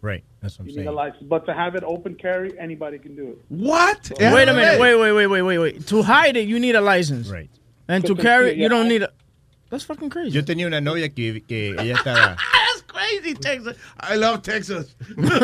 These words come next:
Speaker 1: Yo tenía una novia que se metió en el Navy y
Speaker 3: Yeah.
Speaker 1: después estaba stationed en Virginia. Y cuando yo fui a la casa de ella, había un tipo cort-, cortando el pasto.
Speaker 3: Yeah.
Speaker 1: Y estaba con una pistola afuera, como, era como el, the, the Wild West. The guy
Speaker 3: Yeah.
Speaker 1: had a, like, a thing,
Speaker 3: Yo
Speaker 1: like,
Speaker 3: lo que
Speaker 1: a
Speaker 3: era.
Speaker 1: holster.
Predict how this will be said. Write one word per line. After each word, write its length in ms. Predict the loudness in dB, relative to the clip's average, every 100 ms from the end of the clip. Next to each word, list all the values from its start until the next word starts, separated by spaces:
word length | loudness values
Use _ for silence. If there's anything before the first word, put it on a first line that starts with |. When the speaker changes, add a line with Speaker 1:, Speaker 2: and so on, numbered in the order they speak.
| 2 2 2 2
Speaker 1:
Yo 140 | 2
tenía 240 | 2 0 -2
una 140 | -2
novia 360 | -2 -2 -2 -4
que 180 | -4 -2
se 120 | -2
metió 320 | -2 -2 -2
en 80 | -2
el 140 | -2
Navy 380 | -2 -4 -6 -6 -4
y 120 | 0
Speaker 3:
Yeah. 120 | 0
Speaker 1:
después 180 | 0 -2
estaba 680 | -2 -2 -2 -4 -4 -8 -12 -18
stationed 500 | -10 -6 -6 -4 -6
en 140 | -6 -6
Virginia. 540 | -6 -4 -4 -6 -8 _ _ -8
Y 80 | -4
cuando 180 | -2 -2
yo 160 | -2
fui 100 | -2
a 40 | -4
la 80 | -4
casa 260 | -6 -6
de 60 | -4
ella, 120 | -4
había 140 | -4 -4
un 100 | -4
tipo 280 | -6 -6 -8
cort-, 300 | -8 -8 -10
cortando 400 | -8 -6 -6 -6
el 80 |
pasto. 440 | -6 -8 -6 -10 -6
Speaker 3:
Yeah. 200 | -4 -2
Speaker 1:
Y 40 | -2
estaba 300 | 0 -2 0
con 80 | -2
una 160 | -2
pistola 400 | -2 -4 -4 -4
afuera, 320 | -4 -6 -6
como, 160 | -4 -2
era 160 | -2 -2
como 180 | -4
el, 160 | -4 -4
the, 80 | -4 -4 -4
the 80 | -4
Wild 340 | -2 -2 -2
West. 360 | -4 -6 -6 -12
The 80 | -6
guy 60 | -2 -2
Speaker 3:
Yeah. 160 | -2
Speaker 1:
had 60 | -2
a, 360 | -2 -2 -4 -6
like, 260 | -8 -8 -8
a 60 |
thing, 340 | -8 -8 -6 -6
Speaker 3:
Yo 60 | -4
Speaker 1:
like, 40 |
Speaker 3:
lo 40 | -4
que 80 | -2
Speaker 1:
a 60 |
Speaker 3:
era. 140 | 0 0
Speaker 1:
holster. 320 | -4 -8